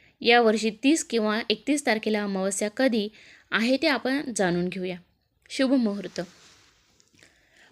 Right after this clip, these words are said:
पंचांगानुसार यावर्षी मार्गशीर्ष महिन्यातील कृष्ण पक्षातील अमावस्या तिथी तीस डिसेंबर रोजी पहाटे चार वाजून एक वाजता सुरू होईल आणि एकतीस डिसेंबरच्या दुसऱ्या दिवशी पहाटे तीन वाजून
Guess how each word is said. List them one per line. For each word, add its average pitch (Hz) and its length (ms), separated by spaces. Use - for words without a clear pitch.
पंचांगानुसार 302 800
यावर्षी 262 520
मार्गशीर्ष 247 580
महिन्यातील 226 580
कृष्ण 240 420
पक्षातील 214 720
अमावस्या 240 640
तिथी 208 360
तीस 330 300
डिसेंबर 226 420
रोजी 196 280
पहाटे 214 400
चार 262 300
वाजून 202 340
एक 233 200
वाजता 190 260
सुरू 202 260
होईल 175 200
आणि 214 120
एकतीस 262 440
डिसेंबरच्या 208 580
दुसऱ्या 196 340
दिवशी 220 300
पहाटे 226 520
तीन 330 220
वाजून 226 400